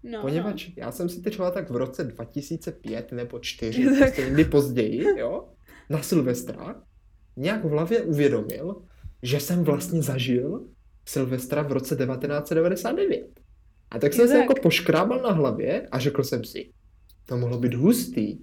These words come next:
Speaker 1: Já měl zpětná očekávání,
Speaker 2: A
Speaker 1: říkám.
Speaker 2: teď jsem právě jako přemýšlel, jaké to vlastně bylo. A ptal
Speaker 1: No.
Speaker 2: jsem se právě rodičů, protože jsem velká očekávání, protože já jsem si to nepamatoval.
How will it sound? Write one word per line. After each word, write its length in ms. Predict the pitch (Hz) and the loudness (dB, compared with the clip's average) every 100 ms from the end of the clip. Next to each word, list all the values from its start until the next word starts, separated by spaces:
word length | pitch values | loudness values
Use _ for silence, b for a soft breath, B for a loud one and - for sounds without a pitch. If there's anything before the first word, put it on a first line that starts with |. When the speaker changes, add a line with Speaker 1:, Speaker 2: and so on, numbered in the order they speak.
| - | -8
Speaker 1:
Já 120 | 262 | -2
měl 220 | 277 285 | 2 4
zpětná 680 | 302 - - 349 370 349 339 | 2 -2 -4 -2 2 2 2
očekávání, 760 | 302 370 - 254 233 254 285 294 | 0 -4 0 2 2 2 0 -2
Speaker 2:
A 20 | |
Speaker 1:
říkám. 160 | 302 - | 0 6
Speaker 2:
teď 120 | 170 | 8
jsem 140 | 226 | 8
právě 260 | 208 240 247 | 6 6 6
jako 280 | 240 240 247 - 480 | 6 4 0 -4 -6
přemýšlel, 560 | 480 170 160 - 135 135 | 0 2 2 2 0 0
jaké 240 | 143 175 | 0 0
to 120 | 175 | 2
vlastně 360 | 170 170 - 247 | 2 0 0 2
bylo. 440 | 202 131 113 - | 4 2 0 -8
A 20 | - | -8
ptal 200 | - 143 | 0 2
Speaker 1:
No. 60 | |
Speaker 2:
jsem 120 | 233 | 2
se 100 | 160 | 0
právě 320 | 160 135 143 175 | -2 -4 0 4
rodičů, 460 | 220 226 226 127 | 4 4 0 -4
protože 200 | 127 131 | -4 -4
jsem 160 | 143 131 | -2 0
velká 240 | 120 117 | 0 0
očekávání, 680 | 117 127 196 208 170 143 127 | -6 -8 -6 -6 -4 -6 -6
protože 420 | - - 123 123 B B - | -12 -8 -4 -4 B B -10
já 60 | |
jsem 140 | 131 160 | -4 0
si 60 | |
to 80 | 247 | 2
nepamatoval. 720 | 381 359 170 117 117 107 - | 0 0 -4 -6 -10 -12 -14